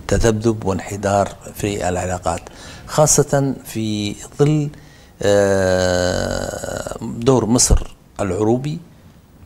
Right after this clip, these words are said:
والتدخل التركي في العراق، في سوريا، وفي ليبيا. هذا الأمر أقلق، آه، مصر بشكل كبير، خاصة في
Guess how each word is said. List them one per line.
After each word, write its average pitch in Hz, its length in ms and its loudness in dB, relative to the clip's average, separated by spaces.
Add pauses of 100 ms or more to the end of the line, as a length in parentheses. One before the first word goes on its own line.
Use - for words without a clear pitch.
والتدخل 104 1120 -2
التركي - 560 -6 (380)
في 95 320 -8
العراق، 107 560 -2 (140)
في 92 200 -10
سوريا، 117 500 0 (440)
وفي 98 840 -6
ليبيا. 85 360 -4 (500)
هذا 139 280 2
الأمر 151 440 0 (200)
أقلق، 120 580 0 (100)
آه، 90 1160 -2
مصر 123 440 2
بشكل 107 360 -4
كبير، 147 360 0 (280)
خاصة 165 680 2 (340)
في 143 340 -4